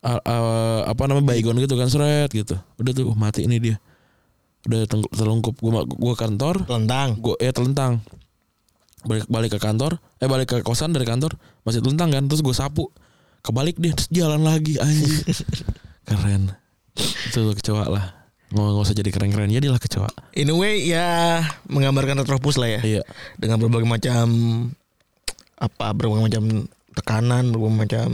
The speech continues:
Speaker 2: perubahan dari podcastnya sendiri.
Speaker 1: Iya.
Speaker 2: Kita tidak mengemis-ngemis soal Spotify eksklusif.
Speaker 1: Enggak lah, ngapain?
Speaker 2: <laughs> Kita berjalan sesuai kemauan kita sendiri.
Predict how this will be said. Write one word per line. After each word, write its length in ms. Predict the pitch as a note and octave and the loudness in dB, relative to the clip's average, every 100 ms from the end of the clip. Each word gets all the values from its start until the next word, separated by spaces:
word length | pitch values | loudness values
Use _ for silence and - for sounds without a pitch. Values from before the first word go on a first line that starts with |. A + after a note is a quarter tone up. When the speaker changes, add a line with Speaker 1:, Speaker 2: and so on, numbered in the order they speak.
| A#2 A2+ - - | -2 -4 -6 -10
Speaker 2:
perubahan 400 | - B2 A2+ A#2 | -4 0 2 2
dari 160 | A2 A2 | 0 0
podcastnya 420 | G#2+ - G#2+ A2+ | -2 -4 -4 -2
sendiri. 440 | A2 A2 B2 B2+ B2+ G#2+ | -2 0 0 0 0 0
Speaker 1:
Iya. 120 | G2+ - - _ _ _ _ _ _ | 0 -4 -20 _ _ _ _ _ _
Speaker 2:
Kita 180 | - B2+ | -6 -4
tidak 280 | B2+ A#2 B2 | -2 0 0
mengemis-ngemis 720 | A#2 A#2+ A#2+ A#2+ A2+ A#2+ A2+ | -2 -2 0 0 0 0 0
soal 400 | A2 A2 A2+ A2+ | 0 0 0 0
Spotify 440 | A2 - A2+ A2+ - | 0 -2 -4 -2 -2
eksklusif. 760 | A#2 C3+ B2 - B2+ - - | -2 0 0 0 0 -2 -4
Speaker 1:
Enggak 240 | - A2+ G#2 | 0 2 2
lah, 140 | A2 G#2 | 0 0
ngapain? 440 | G#2+ G2 G2+ A#2 C5+ E5 - F5 C5 | 0 2 2 2 0 0 0 -2 0
Speaker 2:
<laughs> 340 | - A4 - | -2 -2 -2
Kita 460 | E3+ C#3 D#3+ D#3+ D3+ D#4 D4 | -2 0 0 0 -2 -2 -2
berjalan 360 | D3+ C#3+ D3 D#3 | 0 0 2 2
sesuai 400 | D#3 D#3 C#3+ C#3 | 2 2 0 0
kemauan 440 | C3 C3+ C3+ C3 | 0 2 2 0
kita 180 | B2+ - | 0 0
sendiri. 640 | B2+ B2 C#3 D3 D3+ C#3+ | 2 2 2 2 2 2